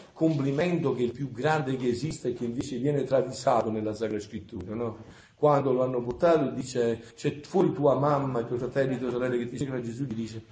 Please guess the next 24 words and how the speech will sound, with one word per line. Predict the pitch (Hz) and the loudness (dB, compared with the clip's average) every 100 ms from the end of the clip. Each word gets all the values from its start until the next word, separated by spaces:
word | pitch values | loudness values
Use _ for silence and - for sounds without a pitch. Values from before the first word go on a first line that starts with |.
| - | -4
"E | 190 | -4
chi | 185 143 | -2 -6
è | 95 | -4
mia | 95 95 | -4 -4
mamma?" | 95 92 90 92 92 - - _ _ _ _ _ | -4 -6 -8 -8 -10 -12 -20 _ _ _ _ _
"Mia | 156 190 | 0 2
mamma | 214 226 196 165 170 | 4 4 2 2 2
è, | 160 | 2
siete | 139 190 185 | 2 0 2
voi, | 185 151 117 113 | 2 2 2 0
è | 110 | 0
colui | 147 180 202 | -2 0 0
che | 151 139 127 120 120 - - | 0 2 2 2 -2 -12 -16
fa | - 202 220 | 4 8 8
la | 196 | 6
volontà | 151 147 170 151 | 2 0 0 0
di | 185 220 | 0 -2
Dio, | 160 120 110 104 | -2 0 0 0
che | 120 | -4
vive | 110 196 139 113 | -4 -4 0 0
la | 110 | 0
volontà | 107 110 107 101 | 0 -4 -4 -6
di | 107 | -6
Dio." | 101 98 92 92 | -6 -4 -4 -8